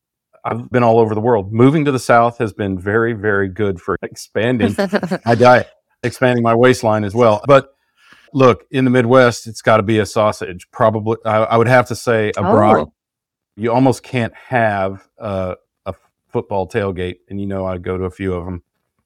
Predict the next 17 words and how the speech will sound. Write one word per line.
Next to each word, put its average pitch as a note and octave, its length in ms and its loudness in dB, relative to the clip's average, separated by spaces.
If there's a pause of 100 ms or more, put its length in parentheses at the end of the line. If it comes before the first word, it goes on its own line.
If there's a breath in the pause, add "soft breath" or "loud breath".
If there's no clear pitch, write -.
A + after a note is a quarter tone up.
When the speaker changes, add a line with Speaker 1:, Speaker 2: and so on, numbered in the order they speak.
(200)
Speaker 1:
without G2+ 540 0 (360)
a F#2+ 60 -6
brat. F2 440 0 (140)
So F2+ 540 -6 (440)
I - 40 -2
Speaker 2:
Have - 20 0
Speaker 1:
would F3 60 2
Speaker 2:
you E3+ 60 2
had F3+ 80 6
Speaker 1:
say G#3+ 40 6
Speaker 2:
a G#3 40 4
Speaker 1:
a - 20 -2
Speaker 2:
brat E3+ 360 2
Speaker 1:
brat - 60 -8
Speaker 2:
with F3 140 -6
Speaker 1:
is F3+ 120 -10
Speaker 2:
Fritos F3 500 0